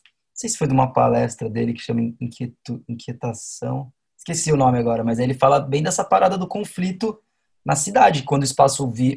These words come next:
quando o espaço público tá vivo, ele tem conflito, mano. Porque, tipo, tá todo mundo ali na disputa, né, pelo lugar, não é? Quando o lugar tá, tá abandonadão, que são vários casos que o skate também acaba,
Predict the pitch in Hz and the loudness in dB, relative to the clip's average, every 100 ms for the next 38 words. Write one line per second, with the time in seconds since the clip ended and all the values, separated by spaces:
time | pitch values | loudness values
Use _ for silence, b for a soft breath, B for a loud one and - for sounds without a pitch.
0 | - 135 139 - 135 - 123 131 127 - | -2 -4 0 4 2 2 -4 -2 -4 -2
1 | - 117 107 120 196 180 127 _ _ - | 2 2 2 -6 -4 -4 -6 _ _ -6
2 | 123 123 131 185 - - 123 117 113 104 | -2 0 0 2 2 2 -2 -2 -2 -6
3 | 95 92 - 104 117 117 127 123 151 233 | -6 -10 -10 -4 -4 -2 -4 -2 -2 -2
4 | - _ _ _ _ - 123 123 131 143 | -8 _ _ _ _ -4 -4 0 0 2
5 | 180 185 202 220 - - 359 359 202 185 | 4 4 2 -4 -6 -6 -2 2 2 2
6 | 180 147 127 117 107 107 113 127 151 _ | 0 0 0 0 -2 -2 -2 -2 -4 _
7 | _ 131 139 139 135 135 131 123 117 110 | _ -2 2 4 6 4 4 4 6 2
8 | 107 107 98 _ - 123 123 123 127 120 | -2 -6 -12 _ -2 0 4 4 6 4
9 | 113 131 220 277 - _ _ _ _ _ | 4 4 4 0 -4 _ _ _ _ _
10 | _ _ - 120 - 117 117 127 139 - | _ _ -6 -4 -2 2 6 4 2 2
11 | 120 120 - 127 117 - 123 120 120 120 | 2 2 -2 -4 -4 -2 -2 -2 -2 0
12 | 123 123 117 117 113 110 104 | 0 -2 -2 0 0 -2 -8